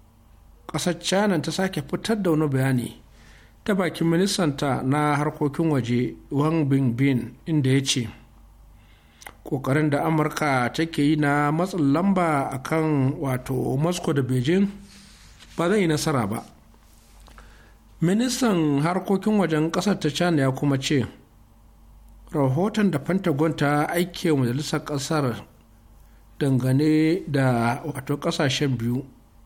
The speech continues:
China da Rasha, yana cike da tunani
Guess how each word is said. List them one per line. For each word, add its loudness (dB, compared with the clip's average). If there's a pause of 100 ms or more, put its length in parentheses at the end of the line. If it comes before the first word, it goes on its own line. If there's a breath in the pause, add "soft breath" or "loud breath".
(100)
China 2
da -2
Rasha, 0 (720 soft breath)
yana 2
cike -2
da 0
tunani 2